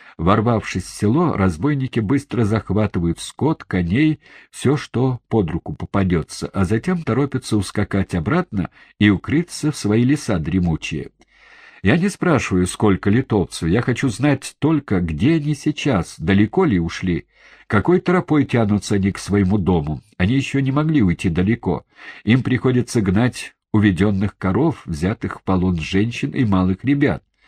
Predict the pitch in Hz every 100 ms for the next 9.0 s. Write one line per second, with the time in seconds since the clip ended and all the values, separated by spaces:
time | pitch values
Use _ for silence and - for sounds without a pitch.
0 | - - _ _ 87 110 175 180 151 170
1 | 151 147 101 107 110 117 104 127 117 -
2 | 113 107 - 110 101 98 - _ - 110
3 | 95 98 95 92 95 85 104 95 98 80
4 | - _ - - - - 151 175 - -
5 | 160 139 131 147 - - 117 104 - 120
6 | 131 - 104 107 90 87 123 131 110 110
7 | 104 101 90 78 82 101 123 139 117 101
8 | 92 196 - 113 117 165 98 82 73